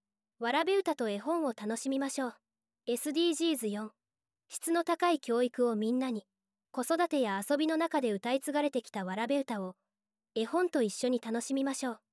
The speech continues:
費用、無料。日時、二月十五日土曜日。かっこ一かっこ閉じ十時三十分から十一時。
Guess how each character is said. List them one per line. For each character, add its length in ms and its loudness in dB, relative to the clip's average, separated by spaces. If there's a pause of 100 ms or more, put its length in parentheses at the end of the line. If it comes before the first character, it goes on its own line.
(460)
費 160 0
用、 220 0 (200)
無 140 -6
料。 240 -2 (500)
日 280 -2
時、 200 -8 (560)
二 140 2
月 280 0
十 220 0
五 120 2
日 260 -2
土 80 -2
曜 220 -4
日。 180 -8 (600)
か 120 0
っ 20 2 (100)
こ 120 4
一 200 0
か 100 0
っ 100 2
こ 80 0
閉 140 -2
じ 140 -6
十 240 0
時 120 -2
三 240 -2
十 140 -2
分 260 0
か 140 -6
ら 120 -2
十 220 -2
一 240 -2
時。 180 -8